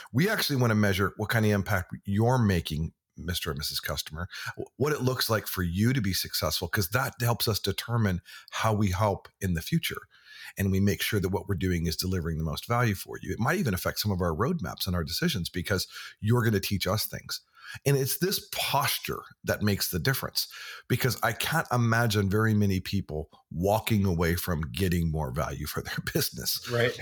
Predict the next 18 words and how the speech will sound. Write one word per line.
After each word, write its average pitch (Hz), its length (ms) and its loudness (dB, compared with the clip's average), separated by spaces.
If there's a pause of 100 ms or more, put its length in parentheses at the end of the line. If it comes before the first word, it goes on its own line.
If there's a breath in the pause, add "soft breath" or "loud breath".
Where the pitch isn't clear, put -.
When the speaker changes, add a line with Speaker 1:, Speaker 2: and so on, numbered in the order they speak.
Speaker 1:
That's 113 300 0
not 123 240 4
a 104 60 4
conversation 107 840 2
you 82 80 2
hear 147 160 2
about. 82 300 0
You 87 100 0
do 123 300 2
hear 120 140 2
about 85 180 0
people 92 260 -4
saying, 85 320 2
"We 85 80 0
need 92 140 2
a 80 40 -2
better 73 200 -2
price. - 580 -4